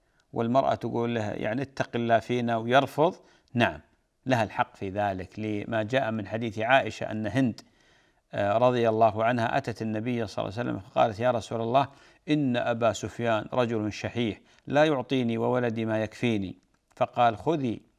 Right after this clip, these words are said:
ما يكفيك وولدك بالمعروف." بالمعروف. فقالت: "ما يكفيني"،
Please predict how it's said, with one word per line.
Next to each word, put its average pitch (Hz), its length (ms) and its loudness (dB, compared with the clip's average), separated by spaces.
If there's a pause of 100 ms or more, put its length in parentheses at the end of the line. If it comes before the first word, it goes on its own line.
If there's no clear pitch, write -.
(180)
ما 120 220 0
يكفيك 143 420 -2
وولدك 123 600 0
بالمعروف." 127 880 2 (580)
بالمعروف. 120 640 4 (380)
فقالت: - 1400 -4
"ما 151 160 6
يكفيني"، 170 420 2